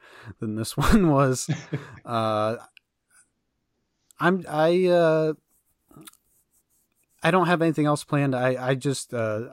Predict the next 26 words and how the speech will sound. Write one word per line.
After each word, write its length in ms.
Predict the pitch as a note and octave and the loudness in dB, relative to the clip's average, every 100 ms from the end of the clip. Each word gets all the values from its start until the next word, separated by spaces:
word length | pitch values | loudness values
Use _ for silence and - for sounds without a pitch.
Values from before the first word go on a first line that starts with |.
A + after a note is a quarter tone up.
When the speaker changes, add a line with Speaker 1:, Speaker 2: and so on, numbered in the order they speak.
| - | -10
Speaker 1:
I'm 160 | - C3+ | -4 0
on 140 | C3 | 0
Twitter 600 | A#2 - C#3 C#3 C#3 C#3+ - _ | -2 0 4 4 4 -2 -12 _
at 240 | A#2 B2 | -4 -2
Aaron 240 | B2 B2 B2 | -2 -2 -2
Sarnecki. 440 | - A#2+ B2 C3+ | -4 -2 -2 -2
I 40 | A#2+ | -2
usually 280 | A#2+ A#2+ | -4 -6
just 160 | A2 - | -8 -6
talk 160 | G#2 - | -6 -4
about 180 | G#2+ | -6
movies 400 | G#2+ A2 G#2+ A2 | -6 -6 -6 -6
that 100 | A2+ | -4
I 40 | G#2+ | -6
saw. 420 | - A2 A2 A2 - _ - _ _ _ _ | -4 -4 -2 -4 -10 _ -20 _ _ _ _
Um, 800 | - G#2+ G#2 G#2 G2+ G2+ G2+ A#2 - _ _ _ _ _ _ _ _ _ _ - | -8 -6 -4 -4 -6 -10 -12 -16 -20 _ _ _ _ _ _ _ _ _ _ -6
I 60 | C3 | 0
watched 460 | C3 C3+ - - | 2 2 0 -14
Kill 280 | - D3 C3 | -4 -2 0
Bill 280 | B2+ C3+ C3 | 0 0 0
Volume 360 | A#2+ B2 A#2+ | 0 0 -2
One 140 | A2+ A#2+ | -2 -4
and 160 | A2+ | -4
Two 260 | - B2+ B2+ | -6 -4 0
recently, 640 | B2+ B2+ C#3 C3 C3+ C3 | 0 0 -2 -2 -2 -2
and 420 | A#2+ A2 A2 A2 | -2 -4 -6 -8